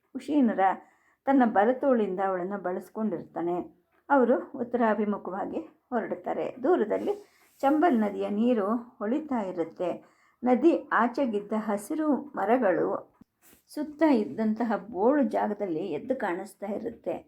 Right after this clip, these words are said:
ಅಲ್ಲಿಂದ ಮುಂದಕ್ಕೆ ರಥ ಪಶ್ಚಿಮದ ಕಡೆಗೆ ಹೊರಡುತ್ತೆ. ಎತ್ತರದ ಗುಡ್ಡಗಳು ಕೂಡ ಅವ್ರಿಗೆ ಎದುರಾಗುತ್ತೆ. ಎರಡು ಬೆಟ್ಟಗಳ ಮಧ್ಯೆ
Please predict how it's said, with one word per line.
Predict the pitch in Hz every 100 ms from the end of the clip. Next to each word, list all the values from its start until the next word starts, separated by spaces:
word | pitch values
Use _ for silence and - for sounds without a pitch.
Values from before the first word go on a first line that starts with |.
| _ _ _ _
ಅಲ್ಲಿಂದ | 359 349 320 233
ಮುಂದಕ್ಕೆ | 233 240 240 220 214
ರಥ | 196 190 285 - - _ _ -
ಪಶ್ಚಿಮದ | 349 320 254 202 190
ಕಡೆಗೆ | 196 185 180
ಹೊರಡುತ್ತೆ. | 208 196 175 - - 208
ಎತ್ತರದ | 180 190 - 254 220 214
ಗುಡ್ಡಗಳು | 220 240 233 233 220
ಕೂಡ | 202 185 214
ಅವ್ರಿಗೆ | 190 180 403 - _ _ _ -
ಎದುರಾಗುತ್ತೆ. | 277 285 262 180 208 - 190 185 139
ಎರಡು | 202 247 240
ಬೆಟ್ಟಗಳ | 220 220 233 233
ಮಧ್ಯೆ | 214 208 226 320 339